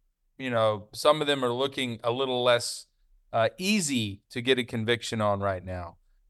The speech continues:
Um, and of course, some of the civil, uh, civil cases that depend on,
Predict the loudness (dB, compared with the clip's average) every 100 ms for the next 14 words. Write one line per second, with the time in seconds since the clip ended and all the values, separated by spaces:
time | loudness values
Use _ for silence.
0 | _ 0 2 0 -4 -10 -18 -6 -2 -2
1 | -2 0 0 0 -2 -2 -2 -2 0 -2
2 | -4 -8 _ -8 -8 -2 -2 -2 0 -2
3 | -2 -4 -6 -4 -4 0 0 -2